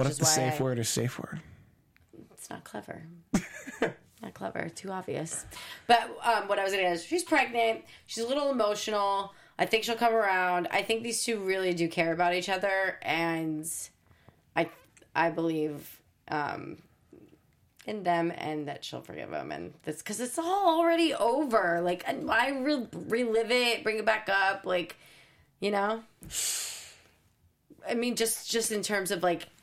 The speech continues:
Speaker 2: Lewis and having dealt with all that in the past,
Speaker 1: The
Speaker 2: and, and
Speaker 1: contrarian,
Speaker 2: the ex, and
Speaker 1: the contrarian in me wants to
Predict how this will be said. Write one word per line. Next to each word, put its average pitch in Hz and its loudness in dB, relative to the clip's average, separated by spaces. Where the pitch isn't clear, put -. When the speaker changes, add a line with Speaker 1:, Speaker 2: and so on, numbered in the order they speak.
Speaker 2:
Lewis 202 2
and 160 -2
having 170 2
dealt 160 4
with 147 -2
all 143 0
that 147 -4
in - -10
the - -10
past, 143 -6
Speaker 1:
The 156 0
Speaker 2:
and, 120 0
and 147 0
Speaker 1:
contrarian, 151 0
Speaker 2:
the 135 0
ex, 160 0
and 147 -6
Speaker 1:
the 170 4
contrarian 165 0
in 135 -2
me 127 0
wants 117 0
to 113 2